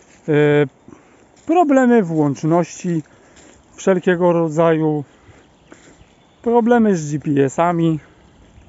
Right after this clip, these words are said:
Tylko w mojej wersji to będzie na wiele gorszą skalę szło. E, uszkodzeniem infrastruktury krytycznej, elektrowni atomowych, węglowych, gazowych, wodnych,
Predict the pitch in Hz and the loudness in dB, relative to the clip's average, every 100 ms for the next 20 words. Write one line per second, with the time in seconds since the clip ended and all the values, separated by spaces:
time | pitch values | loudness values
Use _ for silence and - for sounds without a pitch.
0 | _ _ _ _ - _ - - 87 - | _ _ _ _ -20 _ -20 -20 -20 -20
1 | - - - - - - - - - - | -20 -20 -20 -20 -20 -20 -20 -20 -20 -20
2 | - - - - 285 277 226 208 185 196 | -20 -20 -20 -8 -2 0 2 0 -4 -14
3 | 208 - 185 190 262 202 147 131 135 131 | -16 -16 -6 2 4 4 2 0 -2 -4
4 | - 254 311 311 320 294 285 269 277 269 | -4 -6 -2 0 0 0 0 0 0 0
5 | 233 262 220 247 214 - - 196 135 131 | 0 -2 0 -2 -4 -10 -2 -2 -2 -8
6 | 165 151 - - - - - _ _ - | -14 -16 -20 -20 -20 -20 -20 _ _ -20
7 | - _ _ 156 143 170 285 247 302 262 | -20 _ _ -4 0 2 0 -2 0 2
8 | 254 254 240 220 240 226 226 208 - 214 | 2 4 2 0 -2 -2 -2 -2 -4 -10
9 | - 220 196 156 143 143 208 - 185 160 | -4 -2 -2 0 -2 0 -2 -2 -2 0
10 | 143 123 - 180 170 170 160 175 165 156 | -2 -4 -2 -2 -2 -4 -2 -2 -2 -4
11 | 156 156 147 139 123 139 170 160 175 156 | -4 -2 -2 -4 -6 -4 -2 0 0 2
12 | 160 135 135 151 147 156 151 147 135 131 | -2 -2 -2 -2 0 0 0 0 -2 0
13 | 170 143 151 147 - | 0 0 -2 -2 -4